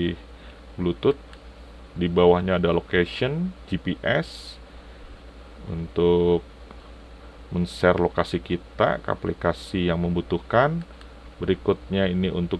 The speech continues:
boot sound, ya. Jadi ketika dihidupkan, H T ini mengeluarkan suara. Kita bisa mengaktifkan atau menonaktifkannya.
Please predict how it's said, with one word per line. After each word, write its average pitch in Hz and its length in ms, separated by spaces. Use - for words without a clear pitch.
boot 92 240
sound, 151 560
ya. 95 300
Jadi 87 260
ketika 90 320
dihidupkan, 92 720
H 95 160
T 87 80
ini 101 320
mengeluarkan 87 560
suara. 90 640
Kita - 240
bisa 90 240
mengaktifkan 92 800
atau - 160
menonaktifkannya. 92 1200